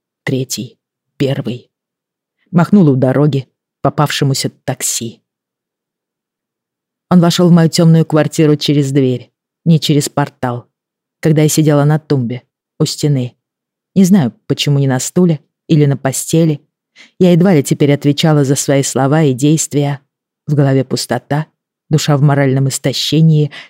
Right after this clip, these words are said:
ни следа от эмоций. Я узнала бы его из тысячи других силуэтов. По абрису, по ауре, по контурам знакомого тела,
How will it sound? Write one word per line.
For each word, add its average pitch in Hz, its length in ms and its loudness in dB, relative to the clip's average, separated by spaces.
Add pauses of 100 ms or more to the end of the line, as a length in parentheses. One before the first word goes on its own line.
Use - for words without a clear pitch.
ни 170 100 2
следа 147 360 2
от 143 140 -2
эмоций. 123 640 -4 (720)
Я 170 140 2
узнала 165 280 4
бы 156 120 4
его 156 140 4
из 156 180 0
тысячи 165 400 0
других 147 380 2
силуэтов. 135 760 -4 (380)
По 147 180 0
абрису, - 420 -8 (340)
по 139 220 0
ауре, 127 340 -4 (420)
по 151 60 2
контурам 151 480 2
знакомого 143 580 -2
тела, 123 400 -4